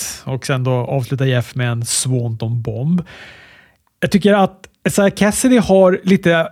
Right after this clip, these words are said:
Montez Ford-manér för sig. Han gör ju det här höga falsettskriket som Ford gör ibland. Ja, det var ju någon, jag tror att det var någon takeover-gala där Viking Raiders liksom kommer rusandes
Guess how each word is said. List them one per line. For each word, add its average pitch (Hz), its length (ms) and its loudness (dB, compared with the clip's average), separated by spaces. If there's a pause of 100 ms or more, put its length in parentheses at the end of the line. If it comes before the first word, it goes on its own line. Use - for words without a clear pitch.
Montez 190 560 2
Ford-manér 160 1000 2
för 117 300 0
sig. 127 420 -4
Han 165 120 4
gör 214 220 8
ju 190 60 6
det 185 100 2
här 165 180 2
höga 147 420 2
falsettskriket 170 960 0
som 143 420 0
Ford 147 300 4
gör 123 180 2
ibland. 139 520 -2
Ja, 165 80 2
det 185 140 4
var 208 180 6
ju 202 80 6
någon, 196 480 2 (680)
jag 147 100 -14 (180)
tror 202 200 4
att - 80 0
det 175 60 -2
var 160 160 4
någon 147 240 0
takeover-gala 151 760 2
där 143 260 2
Viking 156 260 2
Raiders 131 280 2
liksom 131 180 0
kommer 151 200 6
rusandes 165 1200 4